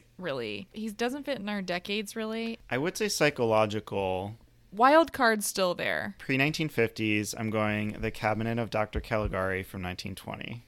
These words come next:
Speaker 1: I mean, that's,
Speaker 2: Yeah.
Speaker 1: that's it.
Speaker 2: I watched again this morning. Just iconic German expressionism. The sets are out of this world. I mean, it's interesting going back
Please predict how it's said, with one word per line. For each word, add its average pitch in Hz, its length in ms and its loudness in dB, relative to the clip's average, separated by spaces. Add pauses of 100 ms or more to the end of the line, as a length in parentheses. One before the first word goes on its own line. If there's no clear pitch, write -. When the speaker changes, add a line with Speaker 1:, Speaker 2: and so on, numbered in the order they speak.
Speaker 1:
I 175 80 -6
mean, 175 140 -6
that's, 160 380 -8
Speaker 2:
Yeah. 90 280 -2
Speaker 1:
that's 170 240 -6
it. 101 200 -10 (380)
Speaker 2:
I 110 40 0
watched 117 320 4
again 117 240 0
this 120 200 -4
morning. 107 680 -2
Just - 420 -6
iconic 113 600 0 (240)
German 127 260 -2
expressionism. 104 1120 -2
The 117 160 -2
sets - 680 0
are 101 280 2 (140)
out 110 160 4
of 104 60 -2
this 101 240 -8
world. - 480 -6
I 120 60 -4
mean, 113 440 -2
it's 131 220 0
interesting 143 880 -2
going 110 320 0
back 101 400 -2